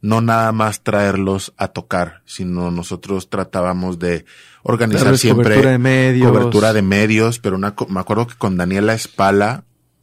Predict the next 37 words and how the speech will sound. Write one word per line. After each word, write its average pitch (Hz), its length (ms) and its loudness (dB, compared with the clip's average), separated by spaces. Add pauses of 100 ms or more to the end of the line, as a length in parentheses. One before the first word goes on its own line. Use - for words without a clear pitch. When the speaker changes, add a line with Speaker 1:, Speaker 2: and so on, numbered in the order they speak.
(220)
Speaker 1:
y 101 100 -8
yo 95 140 -2
creo 101 160 -4
que - 60 -12
hicimos 104 320 -4
más 98 220 -2
de 101 80 -2
veinticinco 90 560 -6
entrevistas 90 520 -8
en 85 120 -12
dos 82 200 -10
días, 95 400 -8 (140)
Speaker 2:
Wow. 120 280 -6
Speaker 1:
desde 90 280 -6
las 85 160 -6
seis 92 220 -6
de 98 80 -4
la 98 100 -4
mañana 87 460 -6
hasta 87 200 -12
las 80 200 -10
diez 85 180 -10
de 92 80 -6
la 87 120 -4
noche. 87 420 -8 (160)
Speaker 2:
Agotador, 131 680 4
maestro. 104 480 -2
Speaker 1:
Sí, 101 380 -4
de 90 220 -4
hecho 98 220 0
ella 117 160 2
y 113 40 0
yo 104 140 0
como 107 220 -2
que 107 80 -2
al 95 80 -2
final 87 500 -6